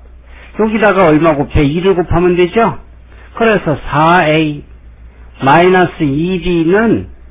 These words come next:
이 곱하면 육. 그렇게 해서 우리 더해야죠. 뭐 더해야지. 그래요. B가 사라지죠? 그럼 오 에이는 십.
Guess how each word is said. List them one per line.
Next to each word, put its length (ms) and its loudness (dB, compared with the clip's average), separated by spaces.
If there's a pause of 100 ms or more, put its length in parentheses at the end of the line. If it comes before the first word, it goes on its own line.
(340)
이 140 -4
곱하면 560 0
육. 320 -2 (480)
그렇게 280 -4
해서 140 -4
우리 200 0
더해야죠. 580 0
뭐 160 -6
더해야지. 400 -6 (560)
그래요. 320 2
B가 260 0
사라지죠? 680 -4 (500)
그럼 200 0
오 680 4
에이는 800 2
십. 340 -6